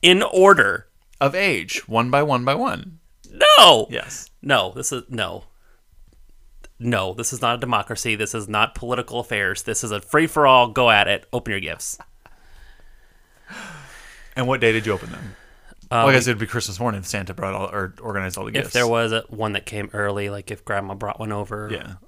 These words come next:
Speaker 1: or uncles or someone, and there was some stuff under the tree already, Mom usually allowed us to open one
Speaker 2: Okay.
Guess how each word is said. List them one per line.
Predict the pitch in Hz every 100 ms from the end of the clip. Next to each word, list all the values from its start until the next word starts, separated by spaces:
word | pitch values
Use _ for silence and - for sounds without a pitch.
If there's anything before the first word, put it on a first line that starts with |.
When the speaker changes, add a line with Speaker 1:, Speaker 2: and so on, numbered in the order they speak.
| _
Speaker 1:
or | 123 104 101 101 101 98 - - -
uncles | 101 98 98 101
or | 101 101 107 - -
someone, | 120 113 113 123 131 -
and | 110
there | 101
was |
some | 113 104 -
stuff | - 110
under | 113 107 107
the |
tree | - 110 104
already, | 107 110 123 123 _ - - _ -
Mom | 101
usually | 101 98 98
allowed | 92 92 107
us | -
to | 107
open | 110 104
one | 104 101 104 110
Speaker 2:
Okay. | 107